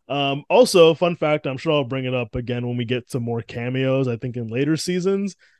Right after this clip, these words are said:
but Marvel Fox Kids didn't have the rights to any of these characters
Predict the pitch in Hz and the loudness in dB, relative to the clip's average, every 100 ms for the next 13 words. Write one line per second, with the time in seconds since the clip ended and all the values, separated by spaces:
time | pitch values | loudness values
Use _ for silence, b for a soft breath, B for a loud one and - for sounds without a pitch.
0 | _ _ - 147 - 135 135 143 160 202 | _ _ -4 -4 -4 -10 -8 -2 4 4
1 | 196 208 202 202 196 190 _ _ _ - | 4 4 6 4 2 -4 _ _ _ -2
2 | 160 156 - - 170 143 123 135 143 139 | -2 -4 -18 -4 -2 -2 -6 -6 -4 -2
3 | 135 127 131 127 - 151 127 135 131 120 | -2 0 0 -2 -6 -6 -4 -2 -2 -4
4 | 120 - 127 139 160 160 | -6 -6 -4 -2 -2 -2